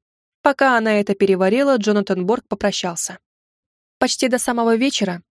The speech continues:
Мэри слонялась по лесу и искала травы для зелья бодрости. Выпив такое зелье, можно несколько дней не есть и жить как прежде, а ей это не помешало бы. Раньше ей казалось, что цветы нужны лишь для красоты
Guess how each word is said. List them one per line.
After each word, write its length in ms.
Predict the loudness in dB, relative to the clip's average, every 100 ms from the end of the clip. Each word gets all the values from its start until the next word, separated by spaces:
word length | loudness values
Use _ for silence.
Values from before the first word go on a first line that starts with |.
| _ -2
Мэри 240 | 0 0
слонялась 500 | 0 -2 -2 -2 -2
по 120 | -2
лесу 340 | 0 0 0 -2
и 240 | 0 0
искала 360 | 0 0 0 0
травы 300 | -2 -2 0
для 160 | 0
зелья 300 | 2 2 2
бодрости. 560 | 0 -2 -2 -6 -8 -12 _ _ _ _ _
Выпив 360 | 0 0 0 -4
такое 420 | -4 0 2 2
зелье, 480 | 2 2 2 -2 -8 _ -4
можно 340 | 0 2 2
несколько 460 | 0 -2 -4 -2 -2
дней 220 | 0 0
не 140 | -2
есть 420 | -2 0 0 -4 -20 _
и 100 | 2
жить 220 | 2 0
как 180 | -2 -4
прежде, 460 | -2 -2 -4 -10 -14 _ _ _
а 120 | 0
ей 260 | 4 4 2
это 280 | 0 -4 -4
не 100 | -2
помешало 520 | -2 -2 -4 -4 -6
бы. 240 | -6 -8 -14 _ _ _ _ _ -2
Раньше 360 | 2 2 0
ей 180 | 2 2
казалось, 560 | 2 0 0 -2 -6 -10 _ _
что 220 | -4 -2
цветы 320 | 0 -2 -2
нужны 240 | -2 -2 0
лишь 200 | 0 0
для 120 | 0
красоты 540 | -2 -4 -4 -4 -10